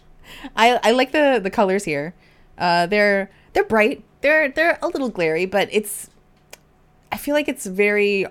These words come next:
on brand for, for what it is, for this, like, traditional umbrella,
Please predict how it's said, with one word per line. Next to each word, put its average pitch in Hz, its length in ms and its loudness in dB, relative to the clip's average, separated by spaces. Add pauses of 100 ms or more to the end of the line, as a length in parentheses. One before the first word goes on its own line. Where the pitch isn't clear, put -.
(200)
on 175 420 -2
brand 151 480 -6
for, 156 340 -6
for - 220 -8
what 156 160 -6
it 151 140 -8
is, - 180 -14
for - 140 -14
this, 151 180 -10
like, 156 160 -6
traditional 160 600 -6
umbrella, 117 580 -10